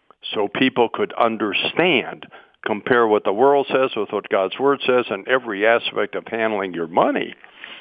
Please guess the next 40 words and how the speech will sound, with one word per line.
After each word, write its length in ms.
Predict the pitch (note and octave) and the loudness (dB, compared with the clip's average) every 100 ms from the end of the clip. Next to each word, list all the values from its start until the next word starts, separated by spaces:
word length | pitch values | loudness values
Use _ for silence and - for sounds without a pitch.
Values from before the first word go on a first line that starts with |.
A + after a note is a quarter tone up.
| _ _ _ _ _ - - | _ _ _ _ _ -14 -8
And, 400 | A2 G#2+ G#2+ F#2+ | -2 2 2 4
uh, 240 | G#2+ G#2 G2+ | 4 4 4
it's 340 | A2+ C3+ - A2 | 2 0 -2 0
actually 540 | A#2 E3+ - A2+ A2 | 0 2 0 2 2
on 200 | A2 B2 | 4 4
our 120 | B2 A2 | 4 2
website, 840 | A#2+ G3 - A2 F2 F2 - - _ _ _ _ - | 2 0 0 0 0 -4 -8 -10 _ _ _ _ -8
and 320 | G2+ G2 F#2+ | -4 -4 -2
we 120 | B2 | -2
just 300 | B2 A2+ G2 | 2 0 0
give 220 | A2 B2+ | 2 4
it 160 | C#3 - | 4 0
to 360 | - A#2 B2 | -10 -4 -2
the 220 | A#2 A2+ A2 | 0 2 0
body 380 | F#2+ A#2+ C3 A#2 | 2 2 2 -2
of 120 | A2+ | -4
Christ 380 | - B2 C#3+ - - | 0 0 0 -4 -4
for 100 | B2+ - | -4 -2
free, 400 | D3 G3 F#2+ F#2 | 0 2 2 2
or 260 | G2 A2 - | 2 2 2
anybody 480 | C3 D#3 D3+ D#3 C#3+ | -2 -2 0 0 0
who 100 | D3+ | 0
wants 300 | D3+ D#3+ - | 2 0 0
to 100 | C#3 | -2
download 600 | - F3 G3+ F3+ A2+ F2 | 2 2 2 2 2 0
it 120 | E2+ | -4
for 140 | - F#2+ - | -2 -2 0
free. 320 | G2 E2 D#2+ _ - - - _ F#2+ | -2 -2 -12 _ -20 -20 -20 _ -4
Uh, 400 | G2 F#2+ F#2+ F#2 | 0 2 2 0
just 220 | A#2 A#2+ - | 0 0 4
go 160 | B2+ | 4
to 100 | B2 | 4
the 140 | A2+ G#2 | 2 0
homepage 680 | B2+ C3+ - C#3 D#3 D#3 | 0 -2 -2 0 0 0
and 180 | B2 G#2+ | 0 0
you 120 | A#2 | -4
can 220 | - G2+ F2+ | -4 -4 -2
click 280 | - C#3+ - | 2 2 4
on 280 | A2 G2 F#2+ | 2 0 2
biblical 480 | D3 D3 B2+ G#2 | 2 2 -2 -2